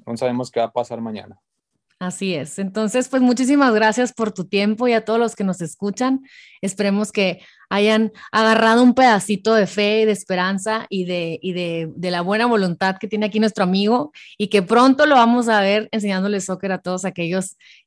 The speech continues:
Speaker 2: que tengan pasión por este juego que es tan noble. Y, y bueno, gracias por tu tiempo, Alberto.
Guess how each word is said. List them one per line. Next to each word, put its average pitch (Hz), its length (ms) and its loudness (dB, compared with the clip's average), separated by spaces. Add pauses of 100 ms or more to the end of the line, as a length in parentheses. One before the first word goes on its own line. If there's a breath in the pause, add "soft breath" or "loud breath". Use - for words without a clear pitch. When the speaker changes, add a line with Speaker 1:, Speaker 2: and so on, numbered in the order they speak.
(160)
Speaker 2:
que 180 220 -4
tengan 185 380 -2
pasión 180 300 -4
por 180 140 -4
este 185 200 -4
juego 208 420 0
que 190 80 -4
es 165 100 -8
tan 196 180 0
noble. 247 560 0
Y, 190 300 -6
y 190 120 -2
bueno, 180 280 -2
gracias 202 300 -4
por 220 160 -6
tu 214 120 -6
tiempo, 190 300 -4
Alberto. 180 360 -6